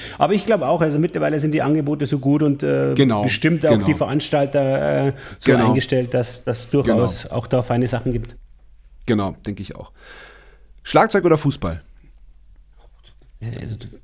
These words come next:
Speaker 1: du bist ein Schwein, echt.
Speaker 2: <laughs>
Speaker 1: Das, das ist schon echt, das ist das Fieseste, was du fragen kannst. Oh, shit.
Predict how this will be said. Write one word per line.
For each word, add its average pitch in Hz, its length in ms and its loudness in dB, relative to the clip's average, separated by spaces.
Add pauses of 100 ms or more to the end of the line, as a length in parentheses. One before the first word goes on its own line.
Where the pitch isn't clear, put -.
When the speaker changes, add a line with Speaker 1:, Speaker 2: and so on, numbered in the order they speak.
Speaker 1:
du - 180 -14
bist - 260 -6
ein - 40 -2
Schwein, - 420 0
echt. - 320 0 (240)
Speaker 2:
<laughs> - 1160 2
Speaker 1:
Das, - 500 0 (220)
das 208 160 0
ist 180 100 2
schon 180 160 0
echt, - 380 -6
das 190 140 0
ist - 80 -6
das - 160 -4
Fieseste, 139 440 0
was 123 140 2
du 131 80 -4
fragen 117 320 0
kannst. - 360 -4 (1900)
Oh, 135 420 2
shit. - 400 -4